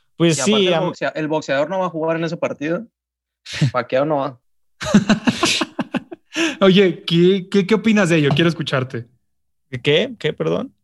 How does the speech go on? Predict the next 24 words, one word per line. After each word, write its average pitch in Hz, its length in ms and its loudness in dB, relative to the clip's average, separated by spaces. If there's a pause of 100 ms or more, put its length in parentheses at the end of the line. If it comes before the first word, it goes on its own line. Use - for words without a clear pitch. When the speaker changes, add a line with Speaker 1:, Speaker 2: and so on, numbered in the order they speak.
Speaker 3:
Del 143 320 4
trancazo 156 460 2
que 185 80 2
le 156 80 4
acomodó 151 920 2
al 127 180 0
jugador 135 340 2
de, 127 760 0
del 127 140 0
Atlético. 147 340 2
Speaker 1:
Ah, 131 240 2 (760)
ya, 185 220 2
ya, 220 220 2
ya 254 140 2
ni 285 100 -2
me 214 120 2
digan, 160 200 2
amigo. 127 260 2
Mis, 139 260 -4
mi 160 200 -2
Barcelona, 196 420 0
puras 214 180 0
tragedias. 175 520 0
Messi 170 460 -2